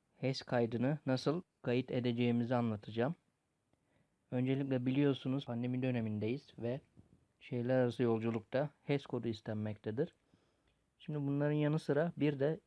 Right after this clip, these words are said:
İzmir'im karta hes kodlarının tanımlanması istenmektedir. Buradaki amaç kontrol altına, kayıt altında tutmak her şeyi.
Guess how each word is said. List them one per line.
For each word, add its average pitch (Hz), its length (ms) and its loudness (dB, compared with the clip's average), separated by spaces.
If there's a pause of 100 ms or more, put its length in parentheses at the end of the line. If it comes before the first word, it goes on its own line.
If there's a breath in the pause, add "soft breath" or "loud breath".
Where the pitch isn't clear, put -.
İzmir'im 139 440 0
karta 123 480 -2 (540)
hes 143 200 -2
kodlarının 127 640 0 (160)
tanımlanması 123 800 -2
istenmektedir. 110 960 -4 (600)
Buradaki 147 380 0
amaç 120 420 0 (920)
kontrol 143 380 0
altına, 113 420 2
kayıt 135 280 0
altında 110 480 0
tutmak 107 420 -6
her 107 120 0
şeyi. 123 320 -6